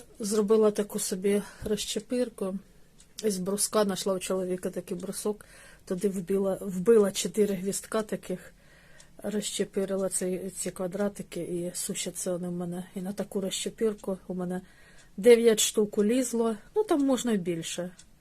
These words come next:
Ну, я її показувати не хочу, вона така страшна. <laughs> Страшна і стравна.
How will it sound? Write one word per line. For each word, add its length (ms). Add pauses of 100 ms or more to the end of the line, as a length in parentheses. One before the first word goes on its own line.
(460)
Ну, 80
я 100
її 120
показувати 640
не 100
хочу, 320
вона 140
така 260
страшна. 600 (220)
<laughs> 200
Страшна 500
і 60
стравна. 540